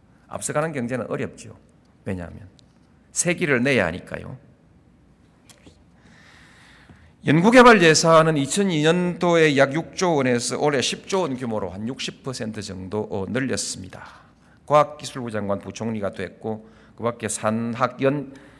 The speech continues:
뭐, 혁신체계, 대등연구개발특구, 혁신클러스터, 과학기술평가 시스템, 뭐, 그, 다 말씀드릴 수가 없고요.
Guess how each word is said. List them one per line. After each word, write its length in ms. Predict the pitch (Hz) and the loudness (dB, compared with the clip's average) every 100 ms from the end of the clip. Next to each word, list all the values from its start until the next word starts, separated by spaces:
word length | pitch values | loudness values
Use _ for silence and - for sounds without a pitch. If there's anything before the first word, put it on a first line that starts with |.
| _ _ - | _ _ -18
뭐, 120 | - | -14
혁신체계, 960 | - - 107 107 - 110 107 107 104 101 | -10 -6 -4 -4 -4 -6 -4 -4 -4 -6
대등연구개발특구, 1400 | 92 113 117 104 110 110 104 - 107 - 120 120 113 - | -4 -4 -4 -6 -6 -2 -4 -4 -12 -12 -8 -8 -8 -16
혁신클러스터, 920 | - 123 127 120 117 120 - 123 120 - - - - - | -14 -10 -10 -8 -6 -8 -6 -6 -6 -8 -20 -20 -14 2
과학기술평가 760 | 131 131 120 120 131 139 127 | 4 4 -4 -8 -6 -6 -4
시스템, 640 | 120 120 - 127 131 - - - - _ _ - | -6 -10 -4 -2 -2 -8 -20 -20 -20 _ _ -16
뭐, 280 | - 107 - _ _ _ _ - | -14 -14 -20 _ _ _ _ -18
그, 320 | 95 92 104 _ - _ - _ - - - - - - _ | -16 -16 -20 _ -20 _ -20 _ -20 -20 -20 -20 -20 -20 _
다 120 | - | -10
말씀드릴 500 | 87 87 95 95 92 | -8 -8 -10 -12 -12
수가 220 | - - 87 | -14 -12 -14
없고요. 600 | - 92 87 98 117 | -14 -14 -12 -12 -16